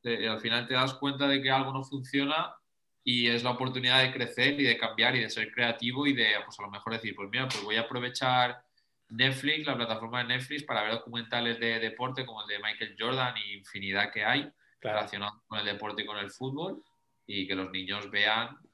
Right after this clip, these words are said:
Speaker 1: la parte, entre comillas, menos buena también del
Speaker 2: La
Speaker 1: deporte,
Speaker 2: difícil,
Speaker 1: del
Speaker 2: ¿no?
Speaker 1: ejercicio y todo".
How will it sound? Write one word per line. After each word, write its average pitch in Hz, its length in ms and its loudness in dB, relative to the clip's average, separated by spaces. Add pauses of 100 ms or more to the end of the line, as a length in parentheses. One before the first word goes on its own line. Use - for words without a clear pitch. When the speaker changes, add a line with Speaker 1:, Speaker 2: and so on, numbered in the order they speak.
(200)
Speaker 1:
la 92 420 2 (280)
parte, 101 800 0 (260)
entre 98 240 -8
comillas, 101 600 0
menos 101 260 -6
buena 104 280 -6
también 98 340 -6
del 107 140 -8 (120)
Speaker 2:
La 113 160 2
Speaker 1:
deporte, 113 60 2
Speaker 2:
difícil, 131 460 2
Speaker 1:
del 120 60 -2
Speaker 2:
¿no? 135 320 -4 (220)
Speaker 1:
ejercicio 120 460 -8
y 98 100 -12
todo". 123 320 -12